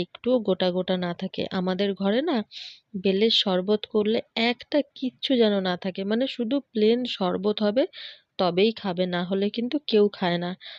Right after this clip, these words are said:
আমাদের বেলের শরবত করতে গেলে আমাকে অনেকটা খাটনি করতে হয়,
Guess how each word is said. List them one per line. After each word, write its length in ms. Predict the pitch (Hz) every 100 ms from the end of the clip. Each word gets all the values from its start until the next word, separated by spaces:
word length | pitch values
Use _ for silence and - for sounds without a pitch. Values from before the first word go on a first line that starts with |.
| - -
আমাদের 380 | 190 202 214 226
বেলের 360 | 185 190 226 220
শরবত 420 | 214 190 214 220
করতে 300 | - 208 - 214
গেলে 220 | 208 220
আমাকে 320 | - 202 208 -
অনেকটা 440 | 208 233 - 226
খাটনি 400 | - 180 - 185
করতে 320 | 185 180 - 185
হয়, 200 | 180